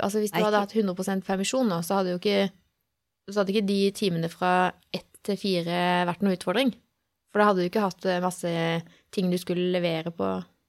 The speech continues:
Speaker 1: hvis du skjønner? Eller
Speaker 2: Nei, men
Speaker 1: skulle
Speaker 2: det er det jeg mener. Jeg tar jo alltid på meg for mye, mange ting. Jeg sier
Speaker 1: Ja.
Speaker 2: jo ja til alt.
Speaker 1: Ja, jeg vet. Eh, der kjenner jeg meg igjen. <laughs> Eh, men
Speaker 2: Det er
Speaker 1: ja.
Speaker 2: litt sånn,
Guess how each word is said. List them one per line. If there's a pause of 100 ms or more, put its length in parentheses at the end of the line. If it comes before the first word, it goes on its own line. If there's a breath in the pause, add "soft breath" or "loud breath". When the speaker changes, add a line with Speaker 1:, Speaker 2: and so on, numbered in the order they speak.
(920)
Speaker 1:
hvis
du
skjønner?
Eller
Speaker 2:
Nei,
men
Speaker 1:
skulle
Speaker 2:
det
er
det
jeg
mener.
Jeg
tar
jo
alltid
på
meg
for
mye,
mange
ting.
Jeg
sier
Speaker 1:
Ja.
Speaker 2:
jo
ja (180)
til
alt. (140)
Speaker 1:
Ja,
jeg
vet. (140)
Eh,
der
kjenner
jeg
meg
igjen.
<laughs> (420 loud breath)
Eh,
men (640 loud breath)
Speaker 2:
Det
er
Speaker 1:
ja.
Speaker 2:
litt
sånn,